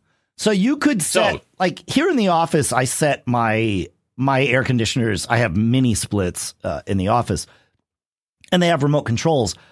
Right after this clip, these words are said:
Speaker 1: and I can set it when I'm not here to keep the temp at eighty or below.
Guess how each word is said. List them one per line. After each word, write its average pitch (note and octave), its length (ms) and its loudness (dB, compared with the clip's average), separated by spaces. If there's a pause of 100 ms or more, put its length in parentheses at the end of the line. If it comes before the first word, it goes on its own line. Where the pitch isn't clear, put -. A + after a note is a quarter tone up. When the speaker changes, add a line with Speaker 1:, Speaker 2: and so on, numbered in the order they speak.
(280)
Speaker 1:
and D3+ 120 2
I D#3 120 2
can D3 200 2
set A3 380 0
it E3 260 0
when C3 120 2
I'm C#3+ 260 2
not D3 300 0
here G2+ 640 0 (360)
to C#3+ 180 0
keep - 280 0
the - 100 2
temp C#3+ 320 0
at G#2 180 -2
eighty A2 320 2
or F#2+ 100 0
below. D2+ 600 -2